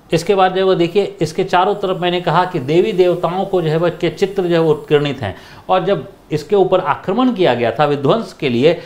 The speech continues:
तो देखिए क्या है, देवी देवताओं के नाक जो है वो तोड़ दिए गए, उनके हाथ तोड़ दिए गए,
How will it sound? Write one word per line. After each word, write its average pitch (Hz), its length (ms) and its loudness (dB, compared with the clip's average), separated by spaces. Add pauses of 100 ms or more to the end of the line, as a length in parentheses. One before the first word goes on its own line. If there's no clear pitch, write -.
(140)
तो 170 80 -4
देखिए 170 260 2
क्या 160 160 2
है, 160 220 -2
देवी 170 220 2
देवताओं 165 420 2
के 160 120 -2
नाक 143 540 0
जो 156 60 -2
है 147 80 -2
वो 160 80 2
तोड़ 156 280 2
दिए 151 220 2
गए, 151 200 2
उनके 147 300 0
हाथ 151 300 0
तोड़ 160 340 0
दिए 147 240 -2
गए, 147 220 0